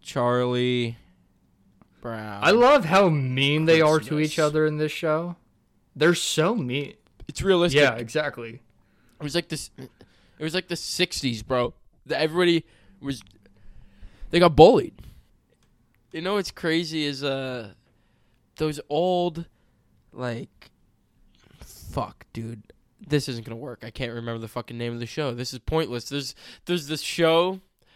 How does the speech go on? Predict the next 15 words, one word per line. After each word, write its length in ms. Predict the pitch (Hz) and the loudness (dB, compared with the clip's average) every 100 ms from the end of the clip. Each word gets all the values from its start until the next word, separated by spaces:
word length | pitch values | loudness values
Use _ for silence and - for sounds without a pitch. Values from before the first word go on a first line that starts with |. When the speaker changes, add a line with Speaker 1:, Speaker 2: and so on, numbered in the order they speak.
| _ _ | _ _
Speaker 1:
about, 500 | 139 139 143 135 - _ _ | -4 0 2 0 -4 _ _
it's, 220 | - 135 - | -12 -12 -8
it's 180 | 147 151 | -8 -6
in 120 | 143 | -8
black 380 | 117 135 160 160 | -4 0 0 0
and 120 | 143 | -6
white. 280 | 120 120 113 - | -4 -6 -6 -14
It's 160 | - | -12
so 260 | - - 147 | -6 0 2
old. 300 | 143 143 139 | 4 2 2
It's 160 | 139 | 0
in 80 | 135 | -4
black 340 | 120 131 131 135 | 0 0 0 -2
and 100 | 120 | -2
white, 320 | 120 117 - | 0 -2 -4